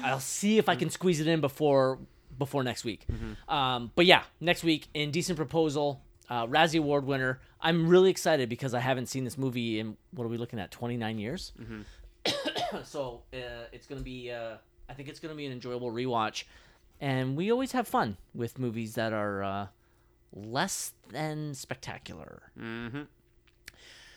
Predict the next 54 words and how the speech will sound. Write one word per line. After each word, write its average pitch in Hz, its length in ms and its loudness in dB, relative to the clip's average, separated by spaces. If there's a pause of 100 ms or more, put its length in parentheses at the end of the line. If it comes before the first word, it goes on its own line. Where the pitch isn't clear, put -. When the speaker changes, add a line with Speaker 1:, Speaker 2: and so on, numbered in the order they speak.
(560)
Speaker 1:
Please 269 420 8
remember 170 320 4
to 139 220 0
rate, 143 160 2
review, 131 260 0
and 127 160 0
subscribe 120 320 -2
to 123 80 -4
us 107 80 -6
on 143 240 2
iTunes. 135 580 0
If 123 80 -4
you 113 60 -6
give 110 100 -8
us 104 120 -10
a 110 40 -10
five-star 107 380 -4
rating 104 180 -6
and 101 80 -10
a - 20 -10
positive 104 360 -8
review, 104 160 -6
it 98 80 -14
does 101 180 -8
increase 107 240 -14
the - 80 -14
profile 107 400 -8
of 101 80 -8
our 98 80 -8
podcast, 113 520 -8
allows 101 160 -8
more 107 120 -10
people 101 240 -14
to 95 60 -10
find 110 320 -8
us. 127 200 -8
You 113 80 -10
can 107 140 -10
follow 101 300 -6
us 98 160 -10
on 95 160 -12
Instagram 98 520 -10
and 92 140 -10
Twitter - 240 -10
at - 100 -16
Sam 98 320 -8
underscore 90 320 -12
Manny 95 320 -12
underscore 92 360 -14
movie. 101 240 -10
You 104 80 -10
can 95 160 -14
follow 98 320 -8
us 98 180 -12